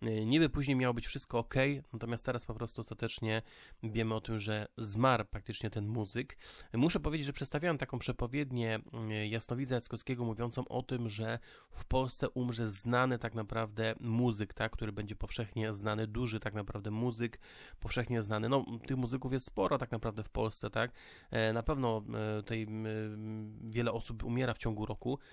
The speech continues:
natomiast tutaj chodziło o taką legendę tak naprawdę polskiej muzyki. No nie wiem, niewątpliwie taką legendą był Romuald Lipko. Romuald Ryszard Lipko urodził się trzeciego kwietnia tysiąc dziewięćset pięćdziesiątego roku w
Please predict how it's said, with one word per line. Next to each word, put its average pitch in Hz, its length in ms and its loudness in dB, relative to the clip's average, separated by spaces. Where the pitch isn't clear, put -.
natomiast 127 320 2
tutaj 131 220 0
chodziło 113 340 -2
o 113 100 -4
taką 117 240 0
legendę 120 520 4
tak 110 160 -6
naprawdę 107 500 -2
polskiej 120 360 2
muzyki. 110 460 0
No 120 60 8
nie 117 120 8
wiem, 113 260 2
niewątpliwie 113 420 -2
taką 113 220 -2
legendą 110 380 0
był 110 300 4
Romuald 107 400 2
Lipko. 110 420 -2
Romuald 170 640 4
Ryszard 165 580 2
Lipko 131 380 -4
urodził 113 260 -2
się 127 140 -2
trzeciego 147 380 -2
kwietnia 143 320 -6
tysiąc 123 420 -6
dziewięćset 131 560 -4
pięćdziesiątego 117 580 -4
roku 120 260 -4
w 107 160 0